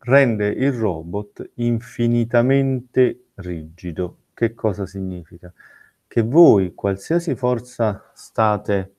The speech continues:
mettendo all'organo terminale, viene reiettata dal robot stesso. Se voi non lo rimetteste qua questa forza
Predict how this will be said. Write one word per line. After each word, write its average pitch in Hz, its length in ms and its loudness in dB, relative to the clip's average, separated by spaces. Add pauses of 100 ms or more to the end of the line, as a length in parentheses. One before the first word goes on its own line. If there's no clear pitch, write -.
(140)
mettendo 101 680 -2
all'organo 95 500 0
terminale, 92 840 -6 (580)
viene 113 400 4
reiettata 139 1000 4
dal 113 180 2
robot 98 500 -2
stesso. - 680 -16 (840)
Se - 260 -4
voi 156 220 4
non 156 160 4
lo 151 80 4
rimetteste 131 680 0
qua 104 260 2
questa 87 340 -10
forza 87 640 -12